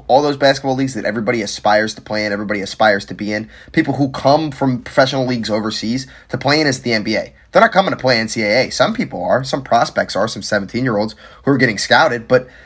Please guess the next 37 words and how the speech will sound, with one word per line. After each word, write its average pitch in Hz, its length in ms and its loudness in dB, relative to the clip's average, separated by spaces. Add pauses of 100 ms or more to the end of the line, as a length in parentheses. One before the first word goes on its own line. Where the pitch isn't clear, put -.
(160)
it's 143 220 -2
never 202 340 2
about 147 540 2
the 123 100 -6
N 127 140 -2
C 117 280 -8
A 117 40 -2 (240)
A. - 120 -12 (760)
When 147 200 4
it 165 100 2
comes 247 360 2
to - 80 -6
the 180 80 2
game 151 280 -2
of 135 140 -6
basketball 147 720 2
globally 107 680 -6 (240)
and 120 160 0
how 151 340 0
it - 60 -6
works, 117 580 -6 (440)
the 139 120 4
N 180 80 4
B 196 120 -2
A 151 240 0
has 131 200 2
a 123 60 0
lasting 135 480 2
legacy, 117 500 0
as 123 220 2
you've 139 120 -4
seen 123 380 -4
in 104 80 -8
China, 107 640 -4 (160)
as 117 260 2
you've 123 160 -2
seen, 127 560 -4